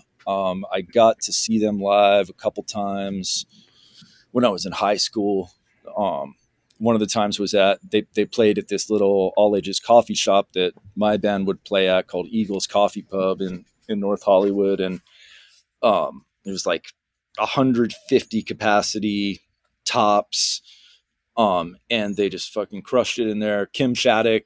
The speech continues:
the singer and guitar player and screamer, um, w-, was and is, like, one of my favorite, like, you know, writers,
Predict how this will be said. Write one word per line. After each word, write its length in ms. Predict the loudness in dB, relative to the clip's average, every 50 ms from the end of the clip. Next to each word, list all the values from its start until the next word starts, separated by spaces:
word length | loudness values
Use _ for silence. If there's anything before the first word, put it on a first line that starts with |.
| _
the 80 | -10 -10
singer 540 | -8 -6 -6 -4 -4 -4 -4 -4 -6 -8 -8 -12 _ _ _ _ _ -20 -20 -20 -20 _ _ _ -4
and 160 | -2 -2 -2
guitar 320 | -2 -2 2 4 4 4 4
player 680 | 4 4 4 6 6 6 6 6 4 4 2 0 -4 -12 _ _ _ _ _ -10
and 160 | -8 -6 -6
screamer, 680 | -4 -2 0 0 2 2 2 0 0 0 0 -2 -4 -10 _ _ _ _ _ _ _
um, 540 | 0 2 2 2 2 0 -2 -4 -8 -10 -14 _ _ _ _ _ _ _ _ _ _ _ _ _ _ _ -12 -12 -12 _ _ _ -4
w-, 220 | -2 -2 -4 -4 -8 -4
was 920 | 0 4 6 6 8 6 6 4 2 2 0 0 0 0 -2 -4 -8 -10 -12 _ _
and 340 | -6 -6 -4 -4 -4 -6 -8 -10 -12 -6 _
is, 420 | 0 2 2 2 0 -2 -4 -6
like, 280 | -4 -4 -4 -4 -4 -8 -12 -18 -20 -20 _ _ _ _ _ _ _ -16
one 260 | -6 -4 -2 -2 0
of 60 | -2
my 100 | -2 -4
favorite, 420 | -2 -2 -2 -2 0 -2 -4 -4
like, 240 | -4 -6 -6 -8 -10 _ _ _ _
you 100 | -10 -8
know, 220 | -8 -8 -10 -12 -16 _ _ _ _ _ _ _ _ _
writers, 720 | 4 6 6 6 6 6 4 2 2 0 -2 -8 -10 -14